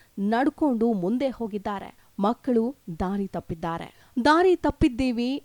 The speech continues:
ಮನೆ ಸಿಗ್ತಾ ಇಲ್ಲ" ಅಂತ ಅರಿವಾದ ಐದು ವರ್ಷದ ಪುಟ್ಟ ಪೋರ, "ನನಗೆ ನನ್ನ ತಂದೆಯ ಮೊಬೈಲ್ ನಂಬರ್ ಗೊತ್ತು, ಕರೆ ಮಾಡ್ತೀನಿ" ಅಂತ ಅಲ್ಲಿಯೇ ಇದ್ದ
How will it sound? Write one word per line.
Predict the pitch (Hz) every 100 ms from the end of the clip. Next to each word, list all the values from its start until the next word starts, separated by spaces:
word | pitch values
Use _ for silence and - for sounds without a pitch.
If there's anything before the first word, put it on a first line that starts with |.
| 226
ಮನೆ | 233 262 262
ಸಿಗ್ತಾ | - 277 - 262 247
ಇಲ್ಲ" | 226 214 208 -
ಅಂತ | 208 196 220 - 196
ಅರಿವಾದ | 269 277 254 254 202 - -
ಐದು | 277 277 214
ವರ್ಷದ | 180 202 - 226 196
ಪುಟ್ಟ | - - 349 _ 269
ಪೋರ, | 190 - 180 220 185 170 - _ _ -
"ನನಗೆ | 285 349 320 240 226 - -
ನನ್ನ | 214 247 214
ತಂದೆಯ | - 196 226 240 233
ಮೊಬೈಲ್ | 175 147 165 254
ನಂಬರ್ | 294 269 262
ಗೊತ್ತು, | 214 233 - 349 285 - _ -
ಕರೆ | 277 330 381
ಮಾಡ್ತೀನಿ" | 320 269 247 226 208 175
ಅಂತ | 311 - 143 - _ _ -
ಅಲ್ಲಿಯೇ | 285 349 349 320
ಇದ್ದ | 226 190